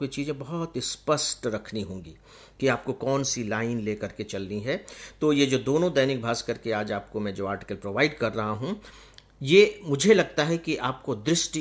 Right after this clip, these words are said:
देने का बहुत अच्छा काम करेंगे और आपको चाहिए कि आप उसमें से कुछ बहुत अच्छी जो पंक्तियाँ आपको लगें,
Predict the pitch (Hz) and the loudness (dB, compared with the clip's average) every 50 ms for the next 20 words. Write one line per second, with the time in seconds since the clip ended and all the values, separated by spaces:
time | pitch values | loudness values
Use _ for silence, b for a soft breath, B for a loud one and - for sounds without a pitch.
0 | 135 123 113 120 120 120 120 123 120 - 117 107 104 104 110 - 113 147 151 151 | -6 -4 -4 -2 -2 0 0 -2 -4 -4 -8 -10 -10 -10 -12 -10 -6 -4 -2 -2
1 | 143 - - - - - - - - - - 107 101 - - 95 101 104 104 101 | -2 -4 -8 -14 -10 -10 -8 -6 -6 -6 -6 -6 -8 -8 -8 -8 -6 -6 -6 -6
2 | - - 101 92 95 101 101 110 120 117 117 117 110 - - 123 - - 139 135 | -6 -6 -6 -6 -6 -6 -4 -2 0 0 2 2 0 0 -2 -4 -4 -2 -2 -2
3 | 156 156 147 139 - - - 117 107 104 - B B B B B B B 104 107 | 0 0 0 0 -2 -2 -4 -6 -4 -6 -8 B B B B B B B -6 -6
4 | - - - 180 165 - 175 165 147 - 139 - 143 113 107 104 110 135 127 165 | -6 -4 -2 -2 -2 0 0 0 0 0 -2 -4 -4 -6 -6 -6 -8 -6 -2 0
5 | 196 202 190 185 190 - - 127 - - - 120 107 110 104 - 107 110 107 - | 2 4 4 2 0 -2 -6 -6 -4 -4 -4 -6 -6 -6 -6 -6 -6 -6 -6 -6
6 | 113 110 107 101 98 101 - - - 98 95 113 117 104 90 | -6 -4 -4 -4 -4 -6 -8 -10 -10 -8 -4 -4 -4 -4 -6